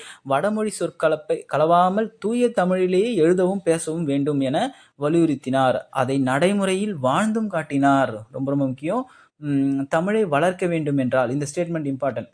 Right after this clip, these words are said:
சரிங்களா? இது கேட்டிருக்காங்க டி என் பி சில. தமிழை வளர்க்க வேண்டும் என்றால் பிற மொழியை வெறுக்க வேண்டும் என்பது பொருளன்று என்று கூறியவர் யாருன்னு கேட்டா திருவிக்கா. காந்தியடிகள் தமிழகம், இதுவும் நிறைய வாட்டி கேட்டிருக்காங்க இந்த கொஸ்டினும், ரொம்ப இம்பார்ட்டன்ட், சரிங்களா?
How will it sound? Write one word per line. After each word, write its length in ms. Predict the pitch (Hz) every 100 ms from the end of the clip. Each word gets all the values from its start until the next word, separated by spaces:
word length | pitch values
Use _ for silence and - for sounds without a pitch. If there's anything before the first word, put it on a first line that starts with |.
| _
சரிங்களா? 340 | - 139 139
இது 120 | 131 -
கேட்டிருக்காங்க 480 | 180 175 143 131 127
டி 100 | 139
என் 120 | 127
பி 80 | 123
சில. 140 | 165 233 - - _
தமிழை 380 | 143 170 208 214
வளர்க்க 380 | 170 135 175 180
வேண்டும் 300 | 165 156 160
என்றால் 480 | 135 117 110 131 196 - _ -
பிற 240 | 160 202
மொழியை 400 | 190 190 202 208
வெறுக்க 320 | 151 175 180 170
வேண்டும் 280 | 160 156
என்பது 320 | 147 127 127 233
பொருளன்று 460 | - 160 143 135 143
என்று 220 | 147 143
கூறியவர் 380 | - 180 170 135
யாருன்னு 300 | 131 135 127
கேட்டா 200 | 117 202 226 _
திருவிக்கா. 540 | 160 147 131 123 131 123 110 - _ _ _ _ _ _ 147
காந்தியடிகள் 640 | 156 214 220 196 175 147
தமிழகம், 400 | 151 175 175 151
இதுவும் 280 | 165 220 202
நிறைய 180 | 151 165
வாட்டி 180 | 165 143
கேட்டிருக்காங்க 420 | 135 135 127 123
இந்த 100 | 120
கொஸ்டினும், 440 | 120 - 120 - 127 135
ரொம்ப 200 | 135 135
இம்பார்ட்டன்ட், 440 | 123 127 110 92
சரிங்களா? 340 | 156 139 151